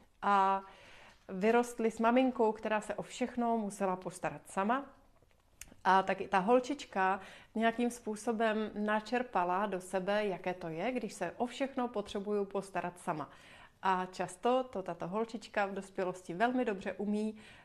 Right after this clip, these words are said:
velmi skvěle všechno zařídí sama a pokud si vybere muže, eh, tak, eh, on může být tím, řekněme, jako slabším, nebo, eh, ona může mít opakovaně pocit,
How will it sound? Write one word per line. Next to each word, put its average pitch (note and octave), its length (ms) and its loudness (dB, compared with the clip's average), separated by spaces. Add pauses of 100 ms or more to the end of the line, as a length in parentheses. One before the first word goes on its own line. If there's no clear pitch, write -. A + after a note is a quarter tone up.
(120)
velmi A3 340 2
skvěle G#3 460 -2
všechno G3+ 340 -8
zařídí A3+ 520 -2
sama F#3+ 480 0 (540)
a G3+ 600 4
pokud G#3 300 -6
si G3+ 100 -6
vybere F3+ 340 0
muže, A#3+ 580 -2
eh, B3+ 80 -12 (320)
tak, F#3 280 -4
eh, G3 80 0 (340)
on G3+ 180 2
může G3+ 480 0
být G3 400 -4 (120)
tím, G3+ 460 -6 (500)
řekněme, F#3+ 560 -4 (180)
jako - 160 -12
slabším, F3+ 800 -6
nebo, G3 520 0 (260)
eh, G3+ 80 -6 (140)
ona A3+ 260 0
může G3 280 0
mít G3 180 -2
opakovaně G#3 580 -2
pocit, G#3 520 -4